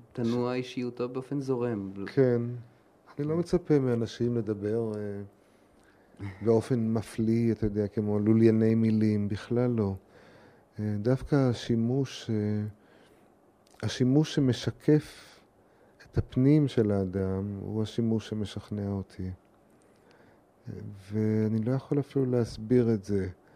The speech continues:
Speaker 2: אה, וזה לא קשור לאוצר מילים, אלא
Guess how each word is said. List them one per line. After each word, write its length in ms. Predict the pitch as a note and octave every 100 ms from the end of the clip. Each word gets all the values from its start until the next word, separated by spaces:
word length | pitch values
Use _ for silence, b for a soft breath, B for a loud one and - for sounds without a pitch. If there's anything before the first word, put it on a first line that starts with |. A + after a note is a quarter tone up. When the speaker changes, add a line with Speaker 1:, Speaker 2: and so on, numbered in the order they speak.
| b b b b b _
Speaker 2:
אה, 200 | G#2+ G#2+ G2+
וזה 280 | G#2+ G#2 A2+
לא 160 | A#2+ -
קשור 360 | B2+ - B2
לאוצר 600 | A#2 A2+ G#2+ G#2 - G#2+
מילים, 600 | G#2+ G#2 G#2+ A#2 B2 B2+ G#2
אלא 300 | A2+ A2